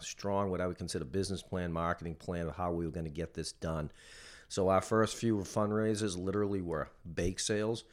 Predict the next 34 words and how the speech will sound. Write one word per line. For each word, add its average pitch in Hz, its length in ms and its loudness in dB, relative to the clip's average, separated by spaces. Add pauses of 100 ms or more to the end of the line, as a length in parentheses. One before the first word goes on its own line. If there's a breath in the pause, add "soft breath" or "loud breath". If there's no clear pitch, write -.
(360 loud breath)
Um, 82 400 -2 (100)
we 95 120 -4
started 92 420 4
our 85 140 2
Walk 85 340 2
for 90 120 -6
Youth 98 280 -2
at 104 120 -6
that 101 220 -2
point 104 260 -2
to 95 100 -4
raise 92 260 -2
a 95 60 -4
little 92 180 -2
bit 87 100 -2
of 92 60 -4
money, 95 260 0
but 101 200 -2
we 123 120 4
weren't 139 360 2
raising 101 600 2
the 98 180 -4
big 87 340 0
time 82 340 -2
money. 73 380 -4 (180)
Um, 85 360 -6 (360 loud breath)
so 101 420 4 (280)
in 101 240 0
about 98 280 4
ninety-one, 101 640 2
ninety-two, 95 640 0
we 98 120 0
brought 92 340 2
on 92 320 2